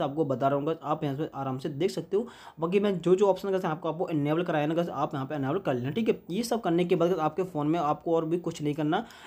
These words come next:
एक सेटिंग है जो आपकी जो मेन इंपॉर्टेंट बची है उसका मैं अभी वो आपको दिखा देता हूँ। आपको बैकग्राउंड में जाना है, इसके बैकग्राउंड पावर कस्टमाइजेशन में, अगर यहाँ से आपको जो भी एप्लीकेशन आपका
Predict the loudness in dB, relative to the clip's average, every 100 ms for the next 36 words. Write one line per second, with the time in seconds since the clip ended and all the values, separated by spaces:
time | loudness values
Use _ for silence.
0 | -2 -2 2 2 2 0 2 4 4 2
1 | 2 2 2 0 0 0 0 -2 -2 0
2 | 2 2 0 -2 0 -2 -2 -4 -2 -4
3 | -2 -4 -2 -2 0 2 4 4 4 4
4 | 2 2 0 -2 -6 -6 0 0 0 -2
5 | 0 0 0 -4 -2 0 0 0 -2 -2
6 | 0 0 0 -4 -4 -2 -2 2 0 4
7 | 2 2 -2 -2 -2